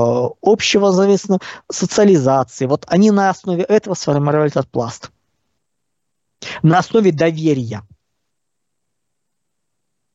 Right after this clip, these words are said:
И после разрушения, после Холодной войны, то есть завершения Холодной войны, разрушения Советского Союза, вся эта система элитно расползлась по всему миру.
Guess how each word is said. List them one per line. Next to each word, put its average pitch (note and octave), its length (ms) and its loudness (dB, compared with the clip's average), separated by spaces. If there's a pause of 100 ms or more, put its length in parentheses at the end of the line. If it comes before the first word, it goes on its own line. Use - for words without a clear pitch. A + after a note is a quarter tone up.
(1200)
И E3+ 80 4
после C#4+ 340 2
разрушения, A#3+ 840 0
после A#3 220 -2
Холодной A3+ 380 2
войны, C4 640 2
то F3+ 100 2
есть C#3+ 100 2
завершения F#3+ 340 2
Холодной E3 300 0
войны, G#3 280 2
разрушения F3 420 0
Советского E3 380 0
Союза, A3 440 2
вся G3+ 360 2
эта F#3+ 180 -2
система G#3+ 520 0
элитно G3 300 0
расползлась D#3 460 0
по - 80 -10
всему E3 240 -4
миру. A#2 320 -2